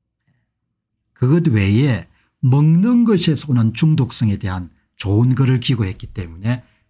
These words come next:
여러분하고 한번 같이 나누는 겁니다. 아마존을 여러분 들어가 보시게 되면은, 예, 이게 하겐다스 하-, 우리가 많이 먹는 거지 않습니까?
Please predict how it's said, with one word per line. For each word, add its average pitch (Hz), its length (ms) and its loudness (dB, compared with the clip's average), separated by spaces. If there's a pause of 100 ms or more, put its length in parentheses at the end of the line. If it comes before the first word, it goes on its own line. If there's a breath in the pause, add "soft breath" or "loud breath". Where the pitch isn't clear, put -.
여러분하고 101 460 -4
한번 98 480 -6 (160)
같이 - 320 -2
나누는 95 380 0
겁니다. 104 360 -14 (640)
아마존을 165 580 2
여러분 120 200 0
들어가 107 320 -2
보시게 104 420 -4
되면은, 98 600 -4 (420)
예, 87 180 -12 (320)
이게 139 200 0
하겐다스 160 800 0
하-, - 180 -6 (160)
우리가 147 260 2
많이 101 320 0
먹는 117 400 2
거지 123 180 0
않습니까? 123 800 -2